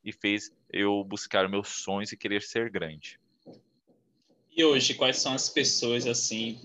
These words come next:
Speaker 2: da sua história, da sua vida, que inspiram você a ser um profissional, um pai, uma pessoa realmente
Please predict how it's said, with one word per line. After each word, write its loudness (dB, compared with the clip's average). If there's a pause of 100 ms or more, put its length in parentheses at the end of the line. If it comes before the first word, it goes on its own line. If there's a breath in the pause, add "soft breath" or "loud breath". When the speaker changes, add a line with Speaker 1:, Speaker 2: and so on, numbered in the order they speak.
Speaker 2:
da 0
sua -2
história, 2
da -2
sua 2
vida, -2
que -6 (160)
inspiram -2
você -2
a 0
ser -2
um -6
profissional, -2
um -8
pai, 0
uma -8
pessoa -2
realmente -6